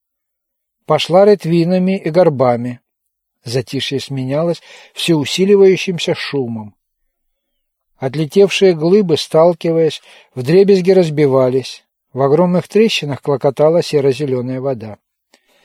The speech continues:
Самые невероятные звуки слились в один адский шум, дьявольский оркестр. В нем слышались раскаты грома, свистки паровой машины, рев диких зверей, треск картечи, рокот водопада,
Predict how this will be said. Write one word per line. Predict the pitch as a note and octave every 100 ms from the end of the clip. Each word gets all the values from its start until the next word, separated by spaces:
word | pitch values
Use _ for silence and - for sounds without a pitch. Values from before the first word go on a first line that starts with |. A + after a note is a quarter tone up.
| _ _
Самые | - G3 A3+ A3+
невероятные | G#3 G3 G3 G3 G3+ G3 F#3+ E3+
звуки | E3 D3+ A#2 A#2+
слились | - C#3 D3+ -
в |
один | C#3+ C3+ D3
адский | C#3 D3 - C3+
шум, | - - C#3+ C3+ -
дьявольский | G#2 B2+ B2+ C3+ - -
оркестр. | B2 - A#2+ - - - _ _ _ _ _ _ _
В | D3+
нем | F#3 F3
слышались | G3 F#3 F3 E3 E3
раскаты | D#3 - F3 D#3+ D#3
грома, | B2+ C#3 C3 G#2+ - _ _ _ _
свистки | - D3+ - - F3+
паровой | F3+ E3+ E3+ F3
машины, | F3 D3+ - D3+ D3 A2+ F#2+ _ _ _ _
рев | B2+ F#3 F3+
диких | E3 G3 G#3 D3+
зверей, | E3 G3+ E3 D#3 D3 G#2 _ _
треск | - D#3+ G3 -
картечи, | - F#3+ D3 - F3+ C#3 - G#2+ -
рокот | A#2 C#3 C3+ D3+
водопада, | C#3 C#3 C#3+ - F3 D#3+ A#2 G2+